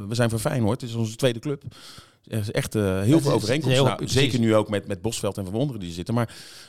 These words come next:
Speaker 1: ja, ze zijn daar heel erg Feyenoord-minded. Maar het zorgt er wel voor, eh, een beetje soortgelijke clubs ook, hè, met, eh, zo'n
Speaker 2: En wel knap hoe ze het
Speaker 1: volksclub.
Speaker 2: dit seizoen gedaan hebben, hoor. Gewoon makkelijk erin gebleven uiteindelijk. Echt, eh, echt heel leuk.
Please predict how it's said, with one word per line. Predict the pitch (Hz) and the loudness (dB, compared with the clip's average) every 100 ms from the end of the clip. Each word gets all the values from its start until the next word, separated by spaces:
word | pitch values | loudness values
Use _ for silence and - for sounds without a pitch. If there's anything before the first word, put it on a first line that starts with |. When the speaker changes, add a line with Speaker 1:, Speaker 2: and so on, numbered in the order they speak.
| _ | _
Speaker 1:
ja, | - 110 - - 117 | 0 0 -2 -18 -12
ze | - | -2
zijn | 131 143 | 2 2
daar | 127 | 4
heel | 165 | 2
erg | 135 - | 2 0
Feyenoord-minded. | 131 113 101 143 101 95 - - _ - | 0 0 -2 -4 -4 -6 -10 -20 _ -10
Maar | 113 | -4
het | 110 | -2
zorgt | - 104 | 0 0
er | 110 | 0
wel | 123 | -2
voor, | 110 90 85 | -2 -4 -4
eh, | 85 78 | -4 -4
een | 78 - - - - | -6 -8 -10 -14 -14
beetje | - | -12
soortgelijke | - 92 - 82 | -4 -4 -2 -4
clubs | 82 98 - | -2 -4 -4
ook, | 90 | -6
hè, | 107 | -6
met, | 117 - | -8 -8
eh, | 87 92 - - | -10 -10 -16 -16
zo'n | - 87 - | -14 -14 -6
Speaker 2:
En | 185 | 4
wel | 170 | 4
knap | |
hoe | - | 4
ze | 196 | 2
het | |
Speaker 1:
volksclub. | 151 147 135 | 4 2 2
Speaker 2:
dit | 147 139 | 0 0
seizoen | 131 131 | 2 2
gedaan | 127 139 151 | 4 4 6
hebben, | 117 117 | 4 2
hoor. | 147 | -2
Gewoon | 135 123 123 | 0 2 2
makkelijk | 123 139 127 | 0 0 -2
erin | 120 131 139 | -2 -2 0
gebleven | 123 127 127 | 2 4 6
uiteindelijk. | 120 117 120 117 117 - - - _ _ - | 4 2 0 -2 -6 -8 -20 -20 _ _ -8
Echt, | - - 117 | -8 -4 -2
eh, | 107 98 95 - - _ - | -2 -4 -8 -10 -14 _ -10
echt | 117 | -2
heel | 113 | 0
leuk. | 98 107 | 0 -2